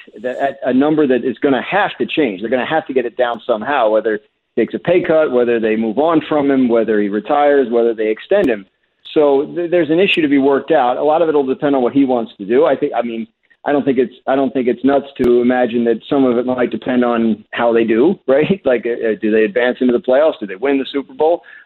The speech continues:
Um, could that affect his decision making? But look, we're, we are close. I don't think he's gonna play for ten more years, obviously. Uh, and it, it, I don't think it would be the biggest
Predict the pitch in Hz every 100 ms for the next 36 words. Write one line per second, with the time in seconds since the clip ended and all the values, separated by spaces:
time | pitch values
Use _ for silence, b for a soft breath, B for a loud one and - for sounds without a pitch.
0 | - 127 123 117 110 - - 123 107 131
1 | 127 139 123 117 107 110 147 156 127 110
2 | 104 120 170 226 - 185 185 208 233 180
3 | - - 165 - 110 - 139 151 131 113
4 | - 117 - 127 110 - - 113 104 98
5 | 160 151 117 95 90 - 107 120 b b
6 | _ - 113 120 123 117 131 147 123 156
7 | 175 - 139 139 123 135 120 113 90 -
8 | 143 131